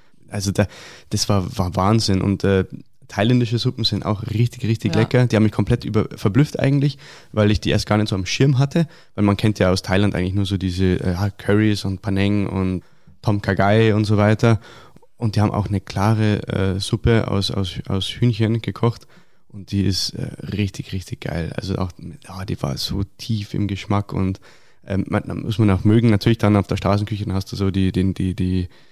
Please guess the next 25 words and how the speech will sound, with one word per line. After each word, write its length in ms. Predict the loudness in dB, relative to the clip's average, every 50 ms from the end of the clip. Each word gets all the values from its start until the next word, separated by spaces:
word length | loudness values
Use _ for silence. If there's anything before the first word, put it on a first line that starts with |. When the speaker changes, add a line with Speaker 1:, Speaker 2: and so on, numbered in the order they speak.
| _ -20 -18
Speaker 1:
vom 280 | -16 -6 -2 -2 0 2 2
Speaker 2:
Also 160 | 2 0 2
Speaker 1:
Hühnchen 180 | 2 2 2 2
die 60 | 2
Speaker 2:
sie 40 | 0
Speaker 1:
Kralle 440 | 0 2 2 4 6 6 6 6 4 2 0
Speaker 2:
ja. 120 | -4 -8 -4 -2
Speaker 1:
mit 160 | -2 0 0
drinnen 400 | 2 2 4 4 6 6 4 2 0 -4 -18 -12 -6
und 140 | -4 -2 0
die 40 | 2
Speaker 2:
Riecht 80 | 2
Speaker 1:
schwimmt 140 | 4 4 4
Speaker 2:
sehr 80 | 4 4
Speaker 1:
da 40 | 2
so 100 | 4 4
und 140 | 2 2 2
die 40 | 0
Speaker 2:
appetitlich. 260 | 0 0 0 0 2
Speaker 1:
zuttelt 180 | 2 0 0 2
man 140 | 2 2 4
da 80 | 2
so 100 | 2 2
raus. 340 | 2 4 4 4 4 4 2
Ja, 220 | 2 2 4 2